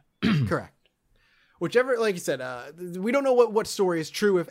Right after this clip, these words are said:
Speaker 2: any of them are true, but there are some theories. No concrete evidence, evidence exists of the sighting, and even though the day is specific,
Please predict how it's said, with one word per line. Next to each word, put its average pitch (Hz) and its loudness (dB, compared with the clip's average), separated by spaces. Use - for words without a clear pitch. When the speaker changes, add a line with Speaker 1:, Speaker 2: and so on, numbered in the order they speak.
Speaker 2:
any 359 0
of 254 0
them 175 -6
are 139 -8
true, 139 -8
but 214 -4
there 311 -8
are 311 -6
some 285 -8
theories. 123 -12
No 262 4
concrete 269 -6
evidence, 226 -6
evidence 233 -4
exists 165 -6
of 160 -12
the 147 -12
sighting, 135 -8
and 165 0
even 247 -8
though 202 -2
the 175 -4
day 151 -4
is 139 -6
specific, - -10